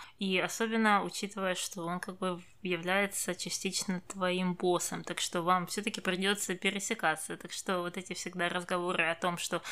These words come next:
«нет, нет, у нас всё закончено, мы никогда не будем общаться, я выкину его из головы», всё-всё-всё, это,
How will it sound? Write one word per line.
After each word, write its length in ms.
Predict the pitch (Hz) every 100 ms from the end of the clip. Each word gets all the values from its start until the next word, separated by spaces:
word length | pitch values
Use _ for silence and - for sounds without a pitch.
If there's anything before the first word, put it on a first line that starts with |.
| - -
«нет, 400 | 202 208 196 -
нет, 260 | 196 180 185
у 40 |
нас 140 | 185 -
всё 100 | 190
закончено, 600 | 185 - 202 180 - 185
мы 100 | 180
никогда 360 | 185 185 185 185
не 80 | 185
будем 380 | 190 190 185 190
общаться, 560 | - - 190 170 -
я 300 | 190 185 180 - - -
выкину 360 | 196 214 220 208
его 220 | 190 196
из 160 | 202 -
головы», 500 | 208 202 190 190 175
всё-всё-всё, 720 | - 180 - 185 - 247 247
это, 560 | 190 185 - 196 190